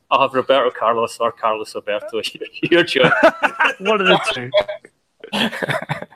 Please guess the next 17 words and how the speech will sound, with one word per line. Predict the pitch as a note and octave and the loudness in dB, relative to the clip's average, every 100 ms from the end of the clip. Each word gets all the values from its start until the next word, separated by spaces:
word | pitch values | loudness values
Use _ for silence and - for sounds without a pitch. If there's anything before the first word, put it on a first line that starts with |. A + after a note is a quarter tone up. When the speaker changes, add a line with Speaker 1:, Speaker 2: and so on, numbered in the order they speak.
| _ - | _ -2
Speaker 1:
And | B2 | 2
then | C3 C#3 | 4 4
my | C3+ C3 | 4 6
other, | C3+ C#3+ C#3 C3 | 6 6 6 6
uh, | B2+ B2 A#2+ - | 6 6 4 2
my | B2+ | 4
other | B2 B2+ A#2+ | 6 6 4
Brazilian | A#2+ A#2+ A#2+ A#2 | 2 0 0 2
World | A#2 A#2 - | 4 2 4
Cup | B2 - | 0 0
captain | A#2 A2+ - A2+ A2 - | 0 -2 -2 -10 -10 -8
is, | A2 A2 G#2+ - | -4 -4 -4 -6
uh, | G#2+ G2+ - | -4 -4 -4
Cafu, | A2 - C#3+ B2 - _ _ _ _ - | -6 -2 0 0 -4 _ _ _ _ -8
um, | G#2 G2+ G2+ G2+ G2 _ | -6 -6 -6 -8 -14 _
who | A2 G#2+ G#2 - | -10 -8 -8 -8
not | A#2+ G#2 - | -6 -6 -8